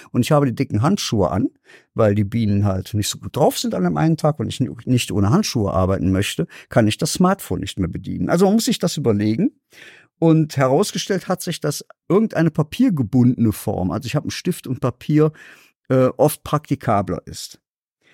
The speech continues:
Das war ja die Idee, praktisch den Fotomechanismus einfach dieser Stockkarten-App zu benutzen. Äh, was jetzt passieren müsste, wäre, dass man im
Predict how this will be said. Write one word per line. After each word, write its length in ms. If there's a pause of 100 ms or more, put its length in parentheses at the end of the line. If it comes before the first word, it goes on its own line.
(380)
Das 200
war 120
ja 180
die 180
Idee, 420
praktisch 440
den 100
Fotomechanismus 1080
einfach 360
dieser 240
Stockkarten-App 960
zu 220
benutzen. 580 (640)
Äh, 240
was 240
jetzt 220
passieren 500
müsste, 400
wäre, 320
dass 220
man 180
im 180